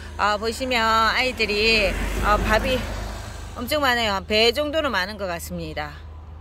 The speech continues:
예, 수영들이 아주 멋집니다. 어, 이게 밥 많은 겁니다. 예. <laughs> 예, 그래서 합식하시는 분들이 많아요. 어, 물이 먹으면 요렇게 더 빨갛게 되거든요.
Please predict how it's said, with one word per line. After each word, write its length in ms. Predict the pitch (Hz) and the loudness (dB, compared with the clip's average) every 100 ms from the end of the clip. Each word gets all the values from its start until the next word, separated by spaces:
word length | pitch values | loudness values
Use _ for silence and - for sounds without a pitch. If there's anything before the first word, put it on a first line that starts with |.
| - - - - | -16 -16 -16 -6
예, 300 | 190 170 156 - - - - - - - - | -2 -2 -4 -12 -16 -16 -16 -16 -16 -16 -14
수영들이 920 | - 254 262 262 240 220 190 208 202 156 | -6 2 4 2 0 0 2 4 4 0
아주 320 | 175 196 214 | -4 -6 -6
멋집니다. 840 | 180 - 233 226 185 170 160 156 - - - | -6 -6 -6 -4 -4 -2 -4 -6 -14 -18 -8
어, 220 | 165 160 | -6 -6
이게 180 | 147 202 | -6 -8
밥 160 | 180 180 | -6 -6
많은 380 | 160 165 233 370 | -6 -6 -6 -4
겁니다. 540 | 226 160 160 143 139 - - - | -6 -6 -6 -8 -10 -16 -14 -2
예. 220 | 175 151 | 0 0
<laughs> 1800 | - - - - - - - - 403 - - 370 508 539 - - - - - | -4 -6 -8 -14 -18 -16 -16 -16 -16 -16 -12 -8 -6 -6 -10 -14 -16 -12 -2
예, 180 | 214 202 | -2 2
그래서 260 | 262 285 | 2 0
합식하시는 540 | 294 302 392 302 277 240 | -4 -6 -2 -2 -2 -6
분들이 300 | 208 196 190 | -6 -6 -4
많아요. 560 | 180 190 196 175 151 - - - - | -4 -2 -4 -4 -8 -12 -16 -18 -8
어, 440 | 208 208 208 202 196 | -4 -2 -2 -4 -6
물이 480 | 233 262 240 240 | -4 -4 -2 -2
먹으면 720 | 220 208 254 226 202 214 196 | -2 -2 -4 -2 -4 -4 -4
요렇게 540 | 202 240 240 220 202 202 | -4 -6 -4 -2 0 -2
더 140 | 196 214 - | -2 -4 -4
빨갛게 540 | 170 247 339 440 392 233 | -8 -4 -4 -4 -2 0
되거든요. 500 | 220 190 185 254 | -2 -4 -6 -6